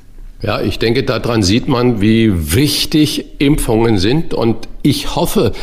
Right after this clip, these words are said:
dass man in fünfzig Jahren über die Impfung gegen sars cov zwei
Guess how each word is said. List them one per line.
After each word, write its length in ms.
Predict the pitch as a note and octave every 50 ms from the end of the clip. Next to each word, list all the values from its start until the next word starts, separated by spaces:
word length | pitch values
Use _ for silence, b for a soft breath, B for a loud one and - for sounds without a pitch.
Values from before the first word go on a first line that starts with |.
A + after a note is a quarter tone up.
| B B B B B B B B -
dass 320 | B2+ B2 B2 - - -
man 380 | B2 A#2+ A#2+ A#2 A2+ G#2+ F#2+ E2 B B B B
in 160 | - B2+ B2 A#2+
fünfzig 680 | - - D#3 D3+ D#3+ D3+ - - - - - B2+ - -
Jahren 500 | B2 A#2 C3 C#3 C3+ - - D3 E3 E3 B B B B B B B B B B -
über 840 | - C3 A#2+ A#2 A2+ A2+ - A2+ G#2+ G#2 G#2 G#2 - - - - -
die 280 | - - A2 - - C3
Impfung 520 | B2 B2+ B2 - C3 A#2 A2 G#2+ G2 F2 E2+ - - - -
gegen 460 | - A#2 G#2+ F#2+ G2 F#2+ E2+ D2+ D2+ F2 - -
sars 420 | - - - A2 G2+ G2+ - - -
cov 300 | - F#2+ F#2 F2+ - -
zwei 460 | - - A2+ G#2+ A2 A#2+ A#2+ A2+